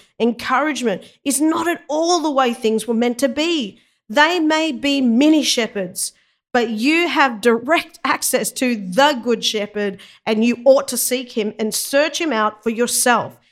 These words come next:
intending to receive directly from him and not only through a second party.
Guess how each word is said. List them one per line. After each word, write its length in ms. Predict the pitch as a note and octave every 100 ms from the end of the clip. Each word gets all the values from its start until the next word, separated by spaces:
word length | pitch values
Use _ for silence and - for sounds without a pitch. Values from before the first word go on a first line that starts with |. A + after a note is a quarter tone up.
| _
intending 680 | - A#3+ A#3 - D#4 F4 F#4
to 100 | F4
receive 480 | D#4+ C#4 - A#3+ A3
directly 560 | F#3+ G#3 A#3 D#4 E4+ D#4+
from 200 | D#4+ B3+
him 340 | G#3+ G#3 G#3 G#3 _ _
and 180 | A#3 A3
not 320 | A#3 C4 B3+ -
only 680 | A#3+ B3 A#3+ G3+ G3+ G3+ _ -
through 200 | A#3 G#3+
a 40 |
second 420 | - A3 A3 G#3
party. 520 | - G#3 G#3+ G3 -